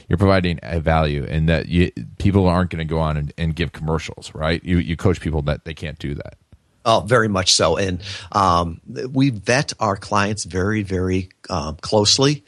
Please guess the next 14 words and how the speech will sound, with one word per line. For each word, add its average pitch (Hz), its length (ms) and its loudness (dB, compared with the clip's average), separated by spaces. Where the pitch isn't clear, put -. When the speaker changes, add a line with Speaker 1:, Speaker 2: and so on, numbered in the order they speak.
Speaker 2:
um, 87 220 -2
from 98 180 -4
the 95 60 0
standpoint 98 720 -2
of 87 340 -6
they've 139 220 0
gotta 127 240 0
be 98 220 -2
there 95 160 0
trying 90 320 -4
to 87 100 -6
build 98 320 0
a 98 60 2
relationship, 90 840 0